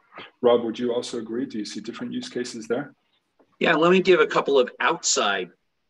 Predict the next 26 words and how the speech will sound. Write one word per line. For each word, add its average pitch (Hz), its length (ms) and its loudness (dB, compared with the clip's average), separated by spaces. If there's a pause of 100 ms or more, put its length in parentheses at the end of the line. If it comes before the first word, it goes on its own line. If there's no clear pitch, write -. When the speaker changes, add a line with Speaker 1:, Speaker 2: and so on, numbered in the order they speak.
Speaker 2:
the - 100 -8
P-, - 400 -4
Speaker 1:
Mm. - 180 0
Speaker 2:
pim 107 440 -2 (220)
A 110 200 -2
I, 90 360 -4 (120)
but 110 180 -2
it, 113 120 -10 (180)
it's 113 240 -8
really 117 320 2
about 107 360 -2
pim, 92 280 -6 (180)
right? 113 240 -4 (400)
First - 540 0
is 131 520 4 (100)
one 139 240 -4
of 135 60 -6
the 127 180 -2 (240)
key 196 400 -4 (120)
items 110 800 -4
about, 104 640 -4
um, 95 580 -6 (760)
about 110 520 -2
pim 123 420 -2
is, 107 320 -2
right, 117 280 -4